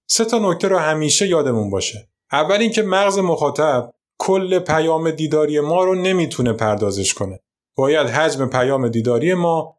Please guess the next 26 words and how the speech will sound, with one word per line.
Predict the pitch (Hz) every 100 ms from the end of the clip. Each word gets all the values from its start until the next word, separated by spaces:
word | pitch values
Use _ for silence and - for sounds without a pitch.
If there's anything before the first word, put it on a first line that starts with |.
| _
زیاد | - 123 127 151 165 165
نباشه | 156 107 101 113
و | 104
سعی | 120 151 165
کنیم | 165 180 175
در | 151
کمترین | 127 - 131 127 123 135 190
میزان | 202 170 170
ممکن | 160 156 135 151 147 143 - _
بیشترین | 151 135 - 135 143
تأثیر | 127 135 123 - 139
رو | 110
دریافت | 107 95 98 92
کنیم. | - 98 92 - _ _ -
دوم | 165 175 208
اینکه | 190 170 135 120 - _
حتماً، | - 165 - 214 214
حتماً | 165 151 - 143
نقاط | 127 139 139 190 190
برجسته | 139 127 123 127 120 - 143
پیام | - 127 165 180
تصویری | 151 135 120 123 117
خودمون | 113 156 185 185 180
رو | 175 143
گسترش | 135 127 143 135 117
بدیم. | 110 95 92